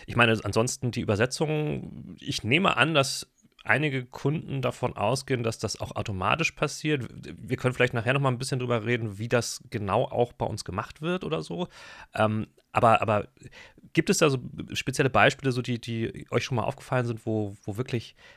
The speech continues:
eine totale Wissenslücke irgendwie bei den meisten Leuten vielleicht besteht, was nicht so einfach woanders umsetzbar ist? Ich meine, klar, Weihnachten oder Garten ist ja klar, logisch, aber da gibt's ja bestimmt noch mehr interessante Sachen.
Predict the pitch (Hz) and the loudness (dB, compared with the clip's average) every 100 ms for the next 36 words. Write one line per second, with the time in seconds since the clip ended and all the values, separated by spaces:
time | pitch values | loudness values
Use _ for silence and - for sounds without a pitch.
0 | - - 123 - 117 127 120 - 143 - | -16 -8 -6 4 6 6 0 -4 -4 -4
1 | 123 - 127 120 120 117 110 110 101 117 | -2 0 2 2 0 4 4 4 4 2
2 | - 123 - 120 - 123 107 107 - 107 | 2 -6 -6 -8 -4 -4 0 0 0 -2
3 | 135 - 156 - 160 - 165 - 131 123 | -2 0 -2 0 0 0 -4 -4 0 2
4 | 139 151 143 156 165 - 156 143 110 110 | 2 0 -2 -2 -2 0 0 0 -4 -4
5 | - 123 92 - 95 110 131 - 131 127 | 2 2 2 -2 -4 -2 -4 -4 -4 -2
6 | 131 - 92 90 95 139 131 123 120 - | -2 -4 -2 -2 -2 -2 -6 -4 -6 -6
7 | 120 127 135 110 - 98 98 - 98 120 | -4 -2 0 -2 -2 -4 -4 -6 -8 -6
8 | 98 110 92 - - 92 95 98 92 | -6 -4 -6 -8 -10 -8 -8 -8 -10